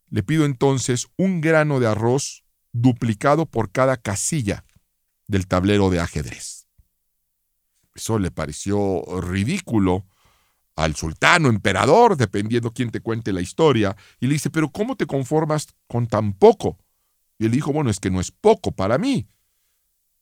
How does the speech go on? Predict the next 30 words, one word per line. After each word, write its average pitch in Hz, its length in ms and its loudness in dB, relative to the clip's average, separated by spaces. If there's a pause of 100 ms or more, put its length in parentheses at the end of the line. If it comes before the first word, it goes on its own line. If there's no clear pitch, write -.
(140)
pero 98 180 2
si 90 140 -8
usted 117 200 0
está 147 220 0
dispuesto 160 720 -4
a 92 80 -2
concederme 95 560 -4
lo 101 100 -6
que 85 100 -6
le 76 60 -6
estoy 98 220 -4
pidiendo, 110 640 -2 (480)
deposite 117 720 -4
un 117 220 -2
grano 156 380 -2
de 180 80 0
arroz 147 540 -4 (300)
y 127 160 -2
duplíquelo 123 580 -2
en 107 80 -2
la 95 80 -4
segunda 98 480 -4
casilla 113 680 -2 (320)
y 127 80 -2
así 110 240 -2
en 117 80 -2
la 104 80 0
tercera". 82 400 -6 (140)
Es 180 200 2
decir, 131 380 0